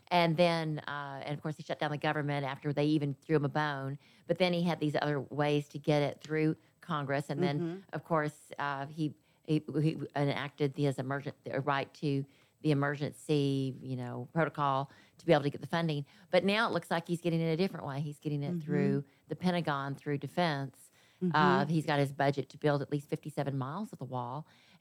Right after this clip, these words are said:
Speaker 1: And that led us to look into, uh, to have a little segment again on, on immigration, customs, and enforcement,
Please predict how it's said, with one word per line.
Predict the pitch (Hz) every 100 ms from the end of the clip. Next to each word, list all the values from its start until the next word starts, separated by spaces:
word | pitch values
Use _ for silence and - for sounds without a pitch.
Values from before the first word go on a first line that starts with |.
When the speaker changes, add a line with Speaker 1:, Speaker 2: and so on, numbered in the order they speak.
| -
Speaker 1:
And | 165 165
that | 175 -
led | 156 147
us | 147 - -
to | 170
look | 151 151
into, | 156 151 143 - 151 143 143 143 - _ -
uh, | 156 147 135 -
to | 175
have | 180
a | 160
little | 175
segment | 185 170 160 151 151
again | 151 151 147 -
on, | 139 147 143 147 - _ _ -
on | 147 151
immigration, | - 160 160 151 151 147
customs, | 147 151 - 143
and | 143
enforcement, | 135 - 151 160 - 147 135